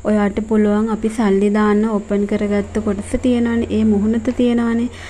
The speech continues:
අන්න ඒ මුහුණතේ ඔයාට අවශ්‍ය නම් ලියාගන්න පුළුවන්. මම ලියාගත්ත විදිහට money challenge කියලා ලියාගන්න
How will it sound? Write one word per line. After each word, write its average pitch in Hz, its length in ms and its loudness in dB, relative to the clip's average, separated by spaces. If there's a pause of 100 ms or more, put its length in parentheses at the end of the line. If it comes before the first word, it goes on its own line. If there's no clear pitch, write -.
(140)
අන්න 214 380 2
ඒ 220 220 0
මුහුණතේ 233 840 0
ඔයාට 208 380 0 (100)
අවශ්‍ය 208 440 -2
නම් 240 240 2
ලියාගන්න 214 640 2
පුළුවන්. 208 480 0 (280)
මම 214 220 4 (120)
ලියාගත්ත 214 600 0 (120)
විදිහට 214 520 0 (140)
money 214 400 4
challenge 220 560 2
කියලා 233 300 2
ලියාගන්න 202 600 2